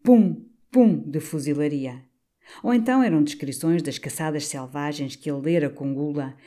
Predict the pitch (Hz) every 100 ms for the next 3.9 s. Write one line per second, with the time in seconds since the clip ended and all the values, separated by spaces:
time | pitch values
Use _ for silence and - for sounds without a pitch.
0 | - - 147 - 160 - 143 - 147 147
1 | 151 165 165 185 165 160 156 - - 160
2 | 147 143 131 139 143 147 170 170 147 139
3 | 131 135 143 139 - 175 160 151